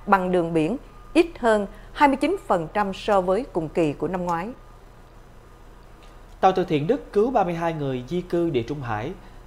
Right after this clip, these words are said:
Speaker 2: Con tàu từ thiện Alan Kurdi đã kịp cứu một chiếc thuyền cao su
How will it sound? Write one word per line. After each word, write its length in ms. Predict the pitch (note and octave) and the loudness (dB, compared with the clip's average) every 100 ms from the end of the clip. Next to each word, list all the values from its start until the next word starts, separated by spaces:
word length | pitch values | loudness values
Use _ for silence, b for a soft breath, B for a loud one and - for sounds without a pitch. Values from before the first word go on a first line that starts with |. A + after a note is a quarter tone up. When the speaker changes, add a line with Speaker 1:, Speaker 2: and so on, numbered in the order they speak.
| - | -4
Speaker 2:
Con 120 | B3+ | -2
tàu 200 | B3+ E3 | 0 0
từ 200 | C#3+ D#3 | 0 -2
thiện 300 | C#3 C#3+ B2+ | -2 -4 -4
Alan 420 | C#3 D#3 D#3+ D#3 D#3 - | -2 0 2 0 -2 -4
Kurdi 420 | D#3 C#3+ D3 C#3+ - - | -4 -2 -2 -4 -8 -12
đã 140 | C3 C3 | -6 -4
kịp 200 | F3+ D#3 - | -4 -4 -2
cứu 140 | E3 | -4
một 200 | G#3+ B2+ | -4 -8
chiếc 180 | A3+ A3+ | -10 -6
thuyền 200 | C#3+ A#2 | -6 -4
cao 160 | C#3 C3+ | -4 -4
su 300 | - C#3 | -4 -4